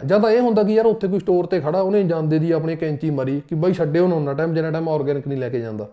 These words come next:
ਇੱਦਾਂ ਤਾਂ ਨਹੀਂ ਹੁੰਦਾ। ਆਪਣੀ ਮਰਜ਼ੀ, ਆਪਾਂ ਆਪਣੀ ਮਰਜ਼ੀ ਨਾਲ ਚੱਕਦੇ ਹਾਂ। ਦੂਜਾ ਚੱਕਣਾ ਦੂਜਾ ਚੱਕੋ, ਆਰਗੈਨਿਕ ਚੱਕਣਾ ਆਰਗੈਨਿਕ ਚੱਕੋ। ਉਹ ਸਿਰਫ ਇਹ ਚੀਜ਼ ਕਹਿ ਰਹੇ ਨੇ ਕਿ "ਬਾਈ ਇਹਦੇ ਆਹ ਬੈਨੀਫਿਟ ਨੇ,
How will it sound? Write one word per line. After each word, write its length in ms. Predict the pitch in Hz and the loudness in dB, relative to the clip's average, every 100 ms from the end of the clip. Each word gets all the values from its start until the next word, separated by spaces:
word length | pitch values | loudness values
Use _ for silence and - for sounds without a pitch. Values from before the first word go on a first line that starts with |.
| _ _ - | _ _ -6
ਇੱਦਾਂ 220 | 139 185 | -4 0
ਤਾਂ 100 | 247 | 2
ਨਹੀਂ 100 | 269 | 2
ਹੁੰਦਾ। 360 | 233 202 208 - _ _ _ | 2 0 -2 -10 _ _ _
ਆਪਣੀ 260 | 151 160 226 | -2 0 2
ਮਰਜ਼ੀ, 280 | 226 214 214 | 2 4 4
ਆਪਾਂ 180 | 220 | 4
ਆਪਣੀ 160 | 220 220 | 2 2
ਮਰਜ਼ੀ 300 | 190 180 165 | 0 0 0
ਨਾਲ 120 | 196 | -2
ਚੱਕਦੇ 360 | 180 160 135 117 | -2 -4 -6 -8
ਹਾਂ। 80 | 104 _ _ _ _ _ _ _ 131 | -12 _ _ _ _ _ _ _ -4
ਦੂਜਾ 300 | 170 180 214 | 4 6 6
ਚੱਕਣਾ 280 | 220 220 | 4 2
ਦੂਜਾ 300 | 214 170 165 | 2 2 2
ਚੱਕੋ, 320 | 196 208 214 214 | 2 2 0 0
ਆਰਗੈਨਿਕ 500 | 160 160 170 185 180 | 0 0 0 -2 -4
ਚੱਕਣਾ 300 | 175 180 185 | -6 -6 -6
ਆਰਗੈਨਿਕ 460 | 139 127 113 117 107 | -4 -4 -4 -6 -10
ਚੱਕੋ। 240 | - - | -12 -6
ਉਹ 120 | - | 0
ਸਿਰਫ 260 | 226 240 247 | 4 4 2
ਇਹ 180 | 220 226 | 0 2
ਚੀਜ਼ 180 | 240 226 | 2 0
ਕਹਿ 220 | 185 196 | 0 2
ਰਹੇ 120 | 208 | 2
ਨੇ 100 | 208 | 0
ਕਿ 120 | 196 | 0
"ਬਾਈ 260 | 185 185 208 | 0 0 2
ਇਹਦੇ 220 | 175 202 | 4 4
ਆਹ 180 | 170 160 | 4 0
ਬੈਨੀਫਿਟ 420 | 190 202 190 185 | 0 0 -2 -2
ਨੇ, 160 | 190 | -4